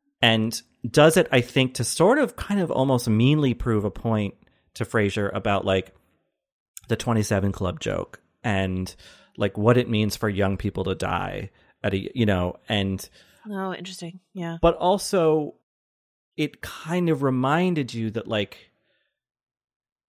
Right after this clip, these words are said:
Speaker 1: that Jonathan, like, signed up for this thing, that, like, this is, you know, he, this is in him, this, this kind of militaristic reverence for that kind of sacrifice, you know?
Speaker 2: Mm-hmm.
Speaker 1: He's from,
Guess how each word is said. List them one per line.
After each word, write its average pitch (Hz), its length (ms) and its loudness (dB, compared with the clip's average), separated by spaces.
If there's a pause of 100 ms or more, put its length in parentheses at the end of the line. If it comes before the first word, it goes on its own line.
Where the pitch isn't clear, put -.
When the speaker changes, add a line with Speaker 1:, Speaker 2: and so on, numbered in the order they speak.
(920)
Speaker 1:
that 127 160 0
Jonathan, 170 400 2
like, 139 200 0
signed 135 600 -2
up 147 160 2
for 117 160 -4
this 92 220 -8
thing, 87 240 -12
that, 90 120 -14
like, 98 220 -10
this 110 220 -2
is, 107 480 -2
you 123 100 -6
know, 92 340 -4 (840)
he, - 280 -18
this 117 240 -2
is 139 120 0
in 131 200 2
him, - 440 -8 (180)
this, 101 400 -6
this 104 220 -6
kind 107 220 -6
of 104 140 -8
militaristic 104 880 -6
reverence 104 580 -4
for 95 680 -4 (360)
that 104 260 -4
kind 101 240 -6
of 90 80 -6
sacrifice, 95 840 -8
you 98 60 -10
know? 95 380 -6
Speaker 2:
Mm-hmm. 180 440 -6
Speaker 1:
He's 117 260 -2
from, 135 420 -4